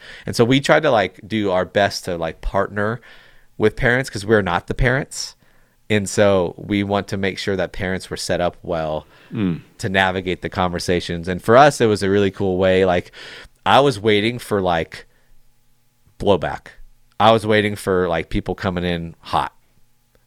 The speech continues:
Speaker 1: And I didn't get any.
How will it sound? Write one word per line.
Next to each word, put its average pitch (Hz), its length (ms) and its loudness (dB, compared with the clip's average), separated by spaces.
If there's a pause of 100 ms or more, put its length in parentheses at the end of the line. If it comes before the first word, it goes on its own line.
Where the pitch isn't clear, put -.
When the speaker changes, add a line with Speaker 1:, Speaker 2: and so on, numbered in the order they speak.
(140)
Speaker 1:
And 98 560 -2 (960)
I 95 80 -6
didn't 101 140 -2
get 82 120 -4
any. 82 260 -6